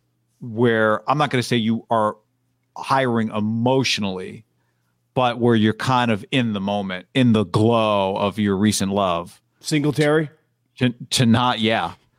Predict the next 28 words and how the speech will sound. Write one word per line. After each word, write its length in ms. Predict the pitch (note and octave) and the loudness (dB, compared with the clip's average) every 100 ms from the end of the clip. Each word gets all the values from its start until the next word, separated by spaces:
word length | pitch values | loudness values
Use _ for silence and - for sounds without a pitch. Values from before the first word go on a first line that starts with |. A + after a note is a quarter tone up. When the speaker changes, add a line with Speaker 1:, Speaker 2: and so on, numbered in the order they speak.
| _ | _
Speaker 1:
Singletary, 420 | - C#3 C#3 C#3+ | 0 0 2 0
really 240 | C3+ G3+ F#3 | 4 4 6
a 60 | |
lot 180 | D3+ A3 | 4 2
of 80 | F3 | 0
interim 220 | A2 G2 | 0 -2
coaches. 300 | - G#2 A2 | -2 -4 -2
And 100 | D#3 | -4
sometimes 480 | B2+ A#3+ G3+ D#3+ B2 | -2 2 2 0 -4
you, 200 | C#3+ C#3 | -2 0
l-, 280 | A#2 A2+ C#3+ | 2 0 -2
you, 400 | - C3 D3 D3+ - - _ _ _ | -4 2 4 2 0 -20 _ _ _
sometimes 640 | - F3+ G#3 F#3 F3+ E3+ C#3+ | -4 -2 0 0 0 -2 -6
what 300 | A2 A#2+ A2+ | -2 0 0
happens 480 | A#2+ C#3+ - D3 B2 | 0 -2 0 -4 -4
to 80 | C3 | -2
you 100 | B2+ | 0
by 140 | G#2 G#2 | 2 0
accident 720 | B2 C#3+ - D3 C#3 C3+ G#2+ - _ _ _ | 0 -2 -4 -4 -4 -4 -6 -8 _ _ _
is 140 | B2 | -8
better 400 | G2+ - C#3+ C3+ | -4 -2 0 0
than 180 | A#2+ A2+ | 2 2
whatever 420 | A2 A2+ B2 A#2 | 2 2 2 2
you 220 | A#2 A2+ A2+ | 2 2 0
could 380 | - A2 G2+ | 0 -2 -2
manipulate 720 | G#2+ G#2+ A#2 A#2 A2+ A2 G2+ G2 | -4 -2 0 -2 -2 -2 -2 -4
for 100 | G#2+ | -6
yourself. 440 | F#2+ F#2 F#2 E2 | -6 -6 -8 -8